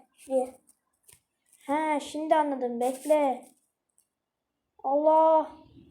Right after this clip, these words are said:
Dolmuş. Ana, öldüm. En iyisi burası çok zor. Harbi, harbi, burası gerçekten zormuş. Dur bak. Heh, durun, bekleyin şimdi. Evet arkadaşlar, devam ediyoruz.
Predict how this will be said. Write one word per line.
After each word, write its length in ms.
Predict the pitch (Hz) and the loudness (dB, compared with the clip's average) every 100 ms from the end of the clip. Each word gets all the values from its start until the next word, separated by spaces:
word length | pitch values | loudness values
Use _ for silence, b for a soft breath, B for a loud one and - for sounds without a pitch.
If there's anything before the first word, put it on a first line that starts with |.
| _ _ _ _ _ _ _ _ _ - | _ _ _ _ _ _ _ _ _ -2
Dolmuş. 340 | 285 302 - - | 0 0 -6 -2
Ana, 480 | 311 392 381 359 | 4 8 8 8
öldüm. 420 | 349 359 311 285 - _ _ _ _ - - | 8 4 4 -2 -16 _ _ _ _ -14 -4
En 220 | 349 381 | 0 2
iyisi 220 | 403 403 | 2 2
burası 200 | 359 381 | 0 0
çok 220 | 415 403 | 0 0
zor. 340 | 415 392 349 285 - _ _ _ - _ _ _ _ _ _ _ _ _ _ _ _ _ _ _ | 2 4 4 0 -8 _ _ _ -20 _ _ _ _ _ _ _ _ _ _ _ _ _ _ _
Harbi, 280 | 277 285 254 | 2 2 8
harbi, 240 | 262 247 254 | 8 8 6
burası 260 | 269 269 | -2 -2
gerçekten 340 | 277 262 277 285 | 0 0 -2 -4
zormuş. 500 | 269 262 233 - - | -2 -2 -2 -8 -8
Dur 80 | |
bak. 180 | 247 - - - - - | -8 -8 -16 -20 -20 -12
Heh, 280 | 330 285 - | -10 -10 -4
durun, 240 | 330 294 | -2 -2
bekleyin 420 | 277 277 302 285 - | -6 -6 -10 -10 -12
şimdi. 200 | 269 254 269 - - - - B B B - - | -14 -12 -12 -14 -20 -20 -20 B B B -4 4
Evet 200 | 403 381 | 4 6
arkadaşlar, 340 | 359 330 320 | 4 4 6
devam 220 | 370 415 | 6 6
ediyoruz. 320 | 370 339 339 | 2 0 -2